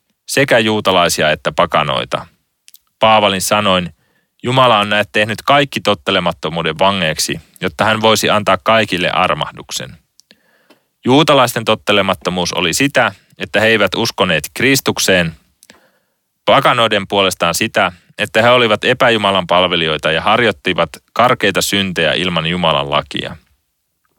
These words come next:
Tottelemattomuuden vangit eivät voi kääntää itse tilaansa,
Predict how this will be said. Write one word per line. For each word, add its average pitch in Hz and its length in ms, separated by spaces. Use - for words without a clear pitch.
Tottelemattomuuden 95 920
vangit 110 460
eivät 120 380
voi 104 240
kääntää 98 420
itse 107 380
tilaansa, 87 560